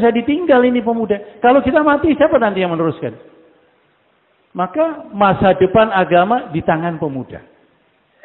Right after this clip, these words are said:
Yang ketiga, Pak sekalian, pemuda, mahasiswa, pelajar, ini sasaran tembak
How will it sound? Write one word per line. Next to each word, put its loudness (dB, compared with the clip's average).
Yang 4
ketiga, 2
Pak -2
sekalian, -2
pemuda, 2
mahasiswa, 2
pelajar, 4
ini -2
sasaran 2
tembak 4